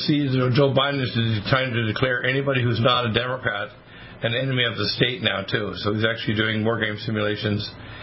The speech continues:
and, uh, they know they're, they're not getting their voter bill in. So my guess is this year's gonna be a big change year. I really believe that God is gonna save us, and America is going to, uh, the Speaker of the House will become the next president. I'm hoping right now it's not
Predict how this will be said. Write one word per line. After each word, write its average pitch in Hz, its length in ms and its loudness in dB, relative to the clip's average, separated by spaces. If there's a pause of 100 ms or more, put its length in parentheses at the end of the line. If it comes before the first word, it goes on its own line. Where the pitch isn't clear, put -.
(240)
and, 120 380 4
uh, 113 100 2
they 120 140 2
know 135 200 2
they're, 117 380 2
they're 107 240 2
not 120 180 0
getting 120 200 0
their 110 140 2
voter 120 280 2
bill 107 220 2
in. 104 180 2 (640)
So 120 240 6
my 127 240 6
guess 131 320 2
is 117 160 4
this 117 240 2
year's 117 200 4
gonna 113 120 6
be 107 80 6
a 107 120 4 (120)
big 101 80 -4
change 120 320 0
year. 101 300 -2 (500)
I 135 160 4
really 139 220 0
believe 127 260 2
that 110 160 0
God 127 240 4
is 110 80 2
gonna 107 240 4
save 127 240 0
us, 110 160 0 (600)
and 131 80 6
America 127 440 4
is 117 160 6
going 117 160 6
to, 110 240 6
uh, - 720 0
the 107 120 4
Speaker 165 240 4
of 127 60 2
the 127 60 6
House 127 240 -2
will 117 160 0
become 117 320 2
the 110 160 4
next 110 280 2
president. 110 520 4 (680)
I'm 127 120 2
hoping 143 320 -2
right 120 220 0
now 123 180 0
it's - 140 -4
not 120 180 4